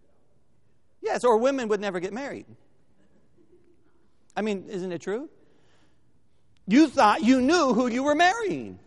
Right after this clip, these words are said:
And after you were married, you were shocked because you said, "Who is this person?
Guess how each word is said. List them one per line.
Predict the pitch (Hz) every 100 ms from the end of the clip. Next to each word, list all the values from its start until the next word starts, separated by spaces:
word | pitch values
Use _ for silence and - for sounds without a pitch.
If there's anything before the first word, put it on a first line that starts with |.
| - _ _ _ _ _ _ _ _ _ _ _ -
And | 240
after | 269 320 311 302
you | 277 269
were | 254
married, | 302 320 254 202
you | 262
were | 254 240
shocked | - 311 247 175 -
because | 220 240 214
you | 240
said, | 269 240
"Who | 220 302 339 311
is | 427 302 233 208
this | 269 -
person? | - 302 320 302 277 143 123 135